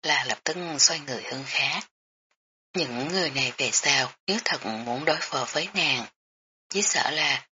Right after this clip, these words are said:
cuộc sống của nàng không được dễ chịu đây.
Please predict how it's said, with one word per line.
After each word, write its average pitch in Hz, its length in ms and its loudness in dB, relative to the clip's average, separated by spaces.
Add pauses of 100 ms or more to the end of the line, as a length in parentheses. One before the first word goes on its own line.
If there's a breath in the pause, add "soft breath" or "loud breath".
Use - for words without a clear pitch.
cuộc - 140 2
sống 185 320 0
của - 140 -4
nàng 139 480 -4
không 127 420 -4
được 113 140 -2 (200)
dễ 95 220 -2
chịu - 220 -2
đây. - 340 -2